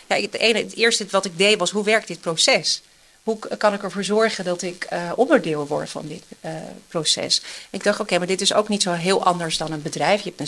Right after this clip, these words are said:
een C E O en dan heb je allemaal directeuren. En daar wordt vergaderd. Er wordt wel heel lang vergaderd, want in de commerciële wereld vergader je niet langer dan een half uur.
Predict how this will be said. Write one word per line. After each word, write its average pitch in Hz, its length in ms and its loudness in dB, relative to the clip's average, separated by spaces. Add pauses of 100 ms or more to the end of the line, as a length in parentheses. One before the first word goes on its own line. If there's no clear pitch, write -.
een 156 100 -4
C 147 40 -8
E 139 120 0
O 185 140 2
en 180 80 -4
dan 170 120 -4
heb 165 120 -8
je - 100 -10
allemaal 156 240 -8
directeuren. 175 720 -2
En 160 220 -6 (240)
daar 151 120 -4
wordt 151 220 -4
vergaderd. 170 500 0
Er - 20 -14
wordt 170 160 2
wel 147 100 2
heel 156 340 2
lang 160 200 0
vergaderd, 185 580 0
want 160 240 -6
in - 80 -16
de 165 160 -16
commerciële 165 460 -6
wereld 156 200 -6
vergader 156 320 -2
je 151 60 -6
niet 160 100 -4
langer 151 200 0
dan 143 120 0
een 143 60 0
half 139 240 2
uur. 226 260 4